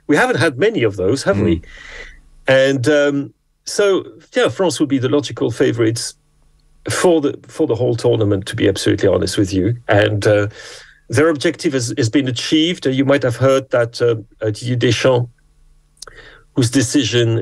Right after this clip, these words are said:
Speaker 1: uh, it was to remain or to leave after the tournament should France reach the last quar-, the, the last quartet, uh, will carry on to Euro twenty twenty-four. So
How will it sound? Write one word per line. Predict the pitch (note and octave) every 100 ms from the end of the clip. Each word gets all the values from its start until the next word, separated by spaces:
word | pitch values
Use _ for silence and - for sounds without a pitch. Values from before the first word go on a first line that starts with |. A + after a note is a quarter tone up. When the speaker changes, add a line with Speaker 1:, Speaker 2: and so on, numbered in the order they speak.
| -
Speaker 1:
uh, | A2 A2+
it | A#2 -
was | B2+ A#2+ A2+ -
to | - - A#2 A2
remain | B2 A#2+ B2 A#2+ A#2+ -
or | G#2+
to | - A2+
leave | C3 A#2+
after | A2 A2
the | A2
tournament | - A#2 A2 A2 A2
should | - A#2+
France | - D3 C3 A2+ - - _ _ _ -
reach | A#2+ A#2
the | -
last | A2+ G#2 G2+
quar-, | - C#3 B2+
the, | - G#2+ G#2+
the | G#2
last | A2 G#2+ -
quartet, | B2+ A#2 A2+ C3 C#3 - - - _ _ -
uh, | A2+ G#2+ G2
will | A#2+ D3
carry | B2+ C3+ B2+ G#2+
on | G#2+ A#2 C3 - _
to | - A#2
Euro | A2 A#2 A2+
twenty | - A2 -
twenty-four. | - A2+ - G#2 A2+ A#2+
So | C#3+ B2 A2+ A2